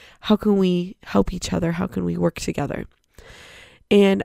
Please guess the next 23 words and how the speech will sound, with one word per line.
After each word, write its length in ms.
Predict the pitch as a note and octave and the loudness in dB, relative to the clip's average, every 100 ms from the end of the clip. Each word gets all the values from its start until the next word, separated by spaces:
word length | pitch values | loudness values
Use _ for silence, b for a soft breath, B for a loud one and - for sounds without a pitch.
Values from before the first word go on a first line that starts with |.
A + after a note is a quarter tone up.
| - | 2
I 360 | G3 G3 G3+ G#3+ | 6 6 6 4
got 340 | F#3+ F#3 F#3+ - | 6 6 6 2
very, 440 | F3+ F3+ F3+ F3+ | 2 4 4 2
very 320 | E3+ F3 E3+ | 0 -2 -2
lucky, 540 | D#3 - - - - - - | -2 -6 -8 -12 -14 -12 -6
because 640 | F#3 - F3+ F3 E3+ - b b b b b | -2 2 4 2 -2 -14 b b b b b
she 720 | - - G#3+ G3+ G#3 A3 A#3+ - | -4 -2 2 4 4 4 2 4
was 240 | G#3 F#3+ | 4 4
amazing 800 | G3 F#3+ F3+ F3+ F#3 E3+ D#3+ D#3+ | 0 2 6 6 6 2 -2 -4
to 160 | - D3+ | -4 -4
me. 360 | - - G3 - b b b | -4 -8 -10 -16 b b b
So 380 | - - G#3+ G#3+ | -2 6 8 8
helpful, 720 | G#3 F3+ - F3+ F3+ F#3 - b b b - | 6 2 2 2 2 0 -6 b b b -6
so 520 | - G#3 G3+ G#3 A3 | 6 8 10 8 6
supportive, 880 | - G3+ - F3+ F3 F3 F3+ - - b b b | 4 2 6 6 8 6 4 0 -12 b b b
so 220 | - A#3+ | 8 8
excited 560 | B3 - F#3+ F#3 G3+ | 8 4 4 6 2
for 180 | - F#3+ | 2 0
me 500 | F3 E3 D#3+ F3 G3+ - | 0 0 0 0 -4 -6
and 140 | F3+ | -2
my 160 | E3+ E3+ | 2 4
business. 680 | E3+ E3+ F3+ F#3 A3 - - - _ _ b b b b b - | 4 2 2 2 0 -2 -10 -16 _ _ b b b b b 0
And 520 | F3+ F3+ F3 F3 F#3 | 2 4 4 2 -4